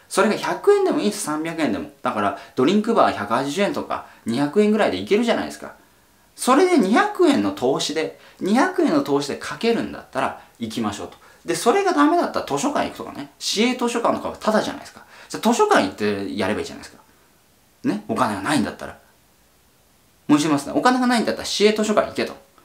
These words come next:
図書館は無料ですから。ね。<laughs> そう。市民税とかから多分市、市営図書館でできてると思う。税金払ってるのがいい、使いましょ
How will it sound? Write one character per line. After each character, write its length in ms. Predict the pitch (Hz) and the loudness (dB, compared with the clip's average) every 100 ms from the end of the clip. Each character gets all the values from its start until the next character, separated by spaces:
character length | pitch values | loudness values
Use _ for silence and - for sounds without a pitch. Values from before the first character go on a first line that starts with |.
| _ _ _ | _ _ _
図 120 | 156 | -4
書 80 | 202 | 2
館 140 | 196 | 2
は 40 | 101 | 2
無 100 | 120 | 2
料 200 | 156 180 | 4 4
で 80 | 170 | 2
す 80 | |
か 200 | - - - _ - | -2 -8 -12 _ -8
ら。 100 | 113 | -6
ね。 340 | - 302 - - _ _ | 0 0 0 -8 _ _
<laughs> 560 | _ _ - 226 226 | _ _ -12 -6 -6
そ 160 | - - | -6 -6
う。 40 | - - - - _ _ _ - - - 170 | -6 -10 -14 -20 _ _ _ -20 -20 -18 -8
市 180 | - 214 | 2 6
民 240 | 262 269 | 8 6
税 160 | 214 127 | 6 4
と 140 | 110 | 2
か 100 | 98 | 0
か 80 | 90 | -2
ら 180 | 87 92 | -4 -2
多 140 | 95 | 0
分 220 | 98 95 95 | 0 0 -4
市、 400 | - 127 123 120 | -6 -4 -4 -4
市 220 | - 143 | 2 2
営 60 | |
図 100 | 135 | 2
書 100 | 139 | 0
館 140 | 135 98 | -2 -4
で 100 | 92 | -4
で 80 | 107 | -6
き 80 | |
て 80 | - | -6
る 60 | 87 | -6
と 60 | |
思 100 | 90 | -6
う。 20 | 92 | 0
税 140 | 143 | 0
金 100 | 165 | 2
払 140 | 151 | -2
っ 20 | 151 | -2
て 80 | |
る 60 | 107 | -2
の 60 | 85 | -4
が 100 | 85 | -4
い 160 | 95 | -6
い、 100 | - | -8
使 160 | - 139 | -4 -2
い 60 | |
ま 80 | 127 | -2
し 60 | 117 | -4
ょ 120 | - | -6